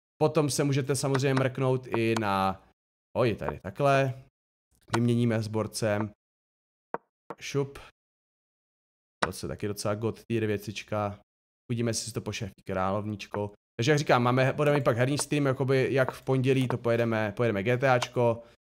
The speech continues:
tak taky v úterý, že jo, nebo v úterý hovno, ve středu teda to pojedeme šachy. Takže když budeš mít co dělat, nebo nebudeš mít co dělat ve středu, tak se určitě stav na šachy.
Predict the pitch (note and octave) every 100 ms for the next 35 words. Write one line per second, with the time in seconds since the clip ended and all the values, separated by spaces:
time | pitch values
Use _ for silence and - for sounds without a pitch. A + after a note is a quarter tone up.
0 | _ - G#2 G2+ - - _ G#2+ - G2
1 | B2 B2 C3+ B2+ B2 B2+ A#2+ A#2 A2+ -
2 | F#2 F2+ G#2+ G2 G2+ G#2 F#2+ A#2 - C#3
3 | C3 B2+ A#2 A#2+ A#2+ A#2+ G2+ F#2 C3 B2
4 | C3+ B2+ B2+ _ _ _ A#2+ B2 G#2+ C3
5 | - C3 B2 B2 B2 A#2+ A#2+ A#2+ A#2 A2+
6 | A#2 A#2 G2+ A2+ - B2 B2 A#2+ G2+ A#2
7 | A2 - G2 A2+ G#2+ A#2 C3+ D3+